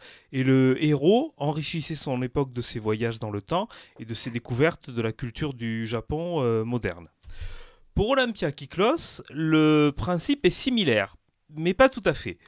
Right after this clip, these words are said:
Nous suivons un jeune grec de l'Antiquité, Démétrios, qui, par temps d'orage, voyage jusqu'au Japon de mille neuf cent soixante-quatre, euh, date à laquelle le pays a accueilli les Jeux Olympiques.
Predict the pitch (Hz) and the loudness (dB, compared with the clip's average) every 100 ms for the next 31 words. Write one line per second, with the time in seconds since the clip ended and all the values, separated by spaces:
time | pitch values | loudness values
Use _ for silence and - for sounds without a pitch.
0 | - - - - - - - 190 - 247 | -14 -12 -12 -16 -20 -12 -2 -2 2 2
1 | 233 233 196 180 208 202 214 165 160 151 | 4 4 4 2 0 0 0 0 -2 -2
2 | - - 131 220 262 151 165 156 - 123 | -6 -10 -6 -4 -4 2 2 2 -4 -4
3 | 123 214 - - - 143 - 113 - - | 0 0 -4 -8 -10 -8 -6 -6 -8 -8
4 | 147 131 123 135 185 226 233 170 139 180 | -4 0 0 0 -2 -2 -4 -8 -2 -2
5 | 170 180 208 233 220 156 143 - - 120 | 0 -2 -2 0 -2 -2 -4 -4 -4 -2
6 | 143 - 202 120 135 226 202 - 147 139 | -2 -4 -4 -2 -2 -4 -4 -8 -10 -10
7 | 123 107 196 226 - 269 - - - - | -10 -6 -4 -4 -4 -8 -8 -20 -20 -8
8 | 131 120 117 113 190 - - 127 113 - | -4 -2 -2 0 -2 -2 -4 -2 -4 -4
9 | 190 196 135 123 127 131 180 196 127 127 | -4 -2 -4 -2 -2 -2 -2 -2 -4 -4
10 | 139 175 156 117 113 110 110 208 202 147 | -8 -8 -4 -4 -2 -4 -4 0 0 -2
11 | - - - | -8 -18 -20